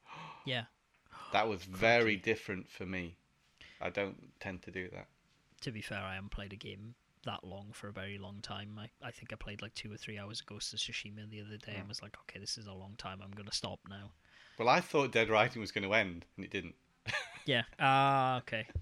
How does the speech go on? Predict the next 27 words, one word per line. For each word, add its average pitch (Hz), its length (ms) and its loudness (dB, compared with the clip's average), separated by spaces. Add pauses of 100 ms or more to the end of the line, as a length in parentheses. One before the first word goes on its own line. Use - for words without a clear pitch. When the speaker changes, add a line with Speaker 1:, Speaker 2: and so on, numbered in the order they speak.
(240)
Speaker 1:
Yeah, 123 260 2
I 143 80 8
love 123 200 2
when 110 120 0
that 104 140 -2
happens. 107 460 -6 (100)
Speaker 2:
<laughs> - 1160 -10
Just 127 160 -4
kept 123 340 2
going 113 360 4
on 113 420 -2
and 104 140 -4
on. 110 320 -6 (1200)
Yeah. 170 240 4
Speaker 1:
Um, 175 320 0 (400)
yeah, 196 340 0
it's, - 360 -6
I, 175 260 0
I 175 120 2
get 170 340 6
you. 117 260 0
I, 120 140 0 (200)
I 127 160 0 (220)
totally 139 560 -2 (300)
get 127 240 2 (240)
that 120 200 -2 (580)
games, 123 720 0